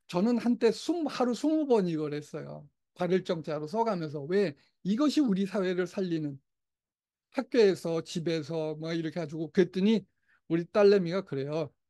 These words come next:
어느 날, "아유, 아빠는 파일럿이야." 에이? 아빠가 왜 파일럿이니? 무슨 얘기를 하면 아빠 비행기 태워준다, 이거야.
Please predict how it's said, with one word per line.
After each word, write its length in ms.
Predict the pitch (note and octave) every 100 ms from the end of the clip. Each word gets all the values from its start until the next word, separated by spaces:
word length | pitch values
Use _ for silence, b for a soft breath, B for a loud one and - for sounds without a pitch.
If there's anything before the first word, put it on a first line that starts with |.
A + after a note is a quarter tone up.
| -
어느 200 | C#3 D3
날, 260 | D#3 C#3+ - _ _ _ -
"아유, 460 | E3 A#3 G3+ C3+ B2 -
아빠는 500 | D#3+ D3+ F3+ A3 G3
파일럿이야." 640 | - A3 F#3 D3+ G#3+ E3+ A#2+ _ _ _ -
에이? 200 | C#3+ A#3 _ _ _ _ _ -
아빠가 280 | D3+ G#3 G3
왜 140 | E3 D#3+
파일럿이니? 540 | - F3 D3 D3 D#3 C#3 _ _ _ _ _ _ _ _ _ _ _ _ -
무슨 340 | F#3 D4 F4+
얘기를 280 | D4+ C#4 C#4
하면 240 | C4+ C#4+ B3
아빠 280 | F3+ A3+ A3+
비행기 360 | G#3+ G#3 F3
태워준다, 480 | - D#3+ C#3+ D3+ D3+
이거야. 260 | D3+ C#3